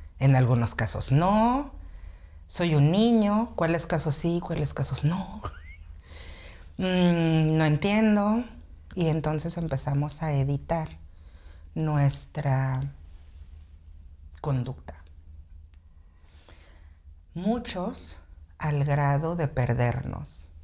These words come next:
completamente. Y perdernos, pues, es, dentro de muchas cosas, perder la confianza en uno. Y entonces crecemos y crecemos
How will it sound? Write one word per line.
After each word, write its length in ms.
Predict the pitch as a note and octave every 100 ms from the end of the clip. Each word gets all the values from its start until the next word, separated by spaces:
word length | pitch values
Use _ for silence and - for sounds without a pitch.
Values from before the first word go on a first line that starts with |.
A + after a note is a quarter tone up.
| -
completamente. 1200 | D3 C3 B2+ - C3+ C#3 - E3+ A3+ G#3 - D3+ - - - - - - - - - - -
Y 100 | D#3
perdernos, 1000 | - D#3+ E3+ G3+ G3+ F3+ E3+ G#3 - - - - - -
pues, 340 | - D3+ C#3+
es, 340 | D3 C#3+ D3+ -
dentro 320 | D3+ C3 C3+ C3
de 60 |
muchas 340 | B2+ C3 D3+ -
cosas, 420 | A3 - F3+ -
perder 560 | - C#3 C3+ A#2+ A#2
la 160 | D3 D3+
confianza 600 | - B2 - G#2 A#2 -
en 120 | D3
uno. 260 | B3 B3+ - - - - - - - - - - - - - - -
Y 100 | F#3
entonces 480 | F3+ G#3 A3 B3+ -
crecemos 440 | A3+ G3+ E3+ E3+
y 60 | F#3
crecemos 680 | - F#3+ D3 A#2+ - -